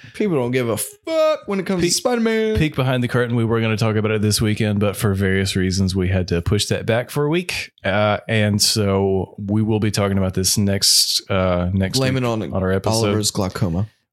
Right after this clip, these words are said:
Speaker 2: Blame it on the, blame it on the covid. I hope movie theaters are still open next week <laughs> after Christmas.
Speaker 1: I'm sure there will be.
Speaker 2: 'Cause, uh, we're look-, we're looking forward to it. I'm really looking forward to talking about this, and it seems like it's doing good. And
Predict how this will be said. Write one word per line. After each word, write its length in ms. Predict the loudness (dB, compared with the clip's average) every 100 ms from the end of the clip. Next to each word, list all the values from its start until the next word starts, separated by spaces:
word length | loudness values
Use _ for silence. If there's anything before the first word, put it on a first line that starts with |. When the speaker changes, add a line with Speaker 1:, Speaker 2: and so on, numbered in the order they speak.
| -14
Speaker 2:
Blame 260 | -4 0 0
it 60 |
on 160 | 0 0
the, 240 | 0 0
blame 240 | 0 0 2
it 60 |
on 100 | 0
the 60 | 0
covid. 500 | -2 -2 -2 -6 -6 -4
I 20 |
hope 280 | -2 -2 -2
movie 240 | -2 0
theaters 400 | 0 -2 -2 0
are 40 | 0
still 200 | -2 -2
open 240 | -2 -2 -4
next 260 | -4 -4
week 160 | -4 -2
<laughs> 100 | 0
after 220 | -2 0
Christmas. 720 | 0 2 2 0 0 2 0 0 0
Speaker 1:
I'm 60 | 0
sure 280 | 2 0
there 140 | 0 0
will 160 | -2
be. 140 | 0 0
Speaker 2:
'Cause, 260 | 0 0
uh, 320 | 0 2 2 0
we're 180 | 0 0
look-, 220 | -2 -4 -4
we're 80 | 0
looking 240 | 2 2
forward 300 | 0 0 2
to 140 | 2 0
it. 120 | 0 -2
I'm 300 | 0 2 2
really 200 | 2 2
looking 240 | 2 2 0
forward 180 | 0
to 80 | -2
talking 260 | -2 -2 0
about 220 | -2 -2
this, 400 | -2 -2 -2 -4 -4
and 320 | -2 -2 -2
it 140 | -2
seems 240 | -2 0 0
like 100 | 0
it's 160 | -2
doing 240 | -2 0 0
good. 340 | 0 0 -2 -2
And 340 | 0 0 0